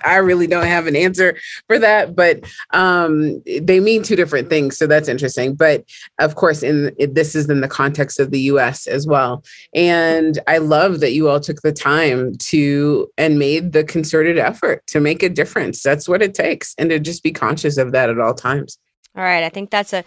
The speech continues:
Speaker 2: perfect wrap up. Uh, our third and final segment is typically a real world example of a brand who does things well or not so well. And as we have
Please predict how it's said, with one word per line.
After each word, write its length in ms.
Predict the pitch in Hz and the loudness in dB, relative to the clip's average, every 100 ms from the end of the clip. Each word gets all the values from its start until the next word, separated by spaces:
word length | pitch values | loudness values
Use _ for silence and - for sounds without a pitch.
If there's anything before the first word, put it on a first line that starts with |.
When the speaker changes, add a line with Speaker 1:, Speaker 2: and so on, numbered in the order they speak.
| _ | _
Speaker 2:
perfect 440 | 320 320 311 262 | 0 2 2 2
wrap 300 | 247 240 233 | 2 2 4
up. 280 | 233 269 - - | 6 6 2 0
Uh, 40 | |
our 320 | 220 202 202 | 4 4 2
third 280 | 202 247 247 | 2 2 2
and 160 | 247 233 | 0 2
final 340 | 226 226 226 | 0 2 -2
segment 640 | - 220 214 233 262 269 - | 0 0 0 0 -2 -4 -6
is 540 | 226 220 208 208 202 - | -2 0 0 -4 -8 -6
typically 600 | - 254 247 - 220 208 | -6 -2 -4 -2 -4 -2
a 80 | |
real 240 | 196 208 208 | 0 0 2
world 200 | 208 202 | 0 0
example 420 | 190 202 202 202 | -4 -8 -4 -4
of 80 | 185 | -4
a 60 | |
brand 300 | 185 185 185 | -4 -4 -4
who 120 | 196 208 | -6 -4
does 280 | 170 180 | -2 -4
things 320 | - 196 196 175 | -6 -6 -6 -6
well 340 | 175 175 175 | -2 0 -2
or 100 | 180 | -4
not 260 | 175 165 - | -4 -6 -6
so 220 | - 165 | -6 -6
well. 440 | 151 151 175 233 | -4 -2 -2 -4
And 280 | - 170 170 - | -4 -6 -6 -6
as 160 | 190 | -6
we 140 | 196 185 | -6 -10
have 480 | - 214 208 202 | -2 2 2 0